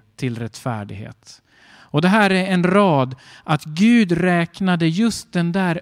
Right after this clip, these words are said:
överlåtelsen till Gud. Att han börjar på läsa eller räkna stjärnor och liksom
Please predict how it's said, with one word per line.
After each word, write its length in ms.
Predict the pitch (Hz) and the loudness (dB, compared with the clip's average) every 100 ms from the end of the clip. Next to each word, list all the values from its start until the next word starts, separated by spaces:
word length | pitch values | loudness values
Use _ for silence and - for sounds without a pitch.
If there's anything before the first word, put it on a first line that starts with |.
| _ | _
överlåtelsen 1500 | 208 208 180 175 185 254 262 - - 127 113 123 113 120 147 _ _ - | -4 -2 -2 -2 0 0 0 -2 -6 -6 -6 -6 -4 -6 -8 _ _ -12
till 120 | 131 | -8
Gud. 380 | 120 113 104 - - - - | -4 -4 -6 -12 -20 -20 -6
Att 160 | 143 170 | -4 0
han 180 | 185 | 0
börjar 240 | 190 208 208 | 2 2 2
på 120 | 208 | 0
läsa 600 | 190 190 196 - 180 131 _ - | 0 0 -2 -4 -4 -4 _ -6
eller 220 | 175 175 | 0 2
räkna 600 | 170 180 170 202 175 127 - | 2 0 -2 0 0 0 -4
stjärnor 480 | - 151 123 127 120 | -2 0 0 -2 -2
och 180 | - 147 | -2 -2
liksom 400 | 143 - 135 | 0 0 0